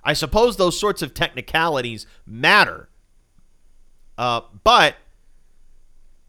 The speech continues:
y-, the, uh, the Pete Thamel report I thought was very interesting on this.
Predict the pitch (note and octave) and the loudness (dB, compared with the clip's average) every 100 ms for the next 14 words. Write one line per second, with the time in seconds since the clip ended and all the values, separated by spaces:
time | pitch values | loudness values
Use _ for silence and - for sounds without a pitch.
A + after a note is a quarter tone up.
0 | _ F3+ E3 D3+ F3 E3 D#3 C#3+ C3 A#2+ | _ -16 -14 -8 -6 -2 0 0 0 -2
1 | F#3+ F#3+ A3+ A#3 - G3 G3 E3+ D3+ - | -6 -6 -10 -8 -4 0 0 0 -2 -2
2 | D3+ C#3 C#3 C#3+ B2+ A2 B2+ B2 A2+ G#2 | -2 0 0 0 -2 -6 -4 -4 -4 -10
3 | - - - - _ _ _ _ _ _ | -12 -16 -16 -20 _ _ _ _ _ _
4 | G#2 G2+ F#2 - - | -10 -10 -12 -18 -20